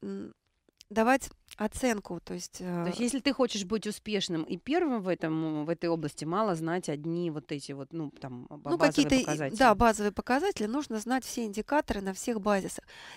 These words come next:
Speaker 1: И это неизбежно. Та же самая ситуация была там лет десять по нефтепродуктам, когда всё было практически закрыто, и, э, информация эта была известна только ограниченному числу участников. А,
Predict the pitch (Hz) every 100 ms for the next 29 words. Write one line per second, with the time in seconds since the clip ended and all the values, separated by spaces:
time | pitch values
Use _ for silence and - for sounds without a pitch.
0 | - 262 247 247 226 214 190 151 - -
1 | - - - 277 269 277 247 226 - 262
2 | 247 208 196 233 214 202 190 180 214 202
3 | 214 - - 202 196 208 240 247 247 381
4 | - 185 180 185 202 - 226 196 190 220
5 | - 214 - 202 208 233 302 349 - 202
6 | - - - - - - - 208 208 208
7 | - 190 202 190 180 175 - - - -
8 | _ 214 196 247 233 196 - 196 - 190
9 | 185 - - 190 214 190 196 208 214 180
10 | 170 175 196 185 220 202 - 180 180 -
11 | _ _ - 214 - 214 196 - 302 330
12 | 254 208 202 - - - - - - -
13 | - 214 208 208